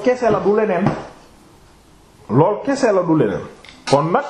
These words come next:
hadyu rasulillah sallallahu alayhi wa sallam pour topp la. Kenn nekku fi naan, "Oh, c'est que moom nag moo doon Yonent bi sallallahu alayhi wa sallam, kenn mënu koo roy."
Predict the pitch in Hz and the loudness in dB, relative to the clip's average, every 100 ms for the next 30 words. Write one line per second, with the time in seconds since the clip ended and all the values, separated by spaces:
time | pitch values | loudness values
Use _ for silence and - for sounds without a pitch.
0 | - - - - - - - - - 101 | -12 -20 -20 -20 -20 -20 -20 -20 -4 2
1 | 156 170 170 160 156 160 156 147 143 151 | 2 2 2 2 2 2 2 2 4 4
2 | 160 113 - - 165 170 165 156 156 147 | 2 -2 -10 -4 0 2 2 2 2 2
3 | 143 139 143 147 147 139 147 - 160 156 | 2 2 2 0 0 0 0 2 0 0
4 | 151 - - - - - - _ _ - | -2 -2 -8 -20 -20 -20 -20 _ _ -6
5 | - 180 196 185 180 151 151 151 151 143 | 0 2 2 -2 -2 0 0 2 2 2
6 | 147 143 143 139 135 127 127 117 123 127 | 4 4 4 2 2 2 2 0 0 2
7 | 127 120 117 120 127 127 131 131 131 131 | 0 0 0 2 0 0 0 0 0 -2
8 | 135 127 135 131 131 127 131 131 143 139 | 0 0 0 2 2 0 -2 -2 -2 -2
9 | 135 127 135 135 139 131 131 135 123 | 0 0 0 0 0 0 0 2 -2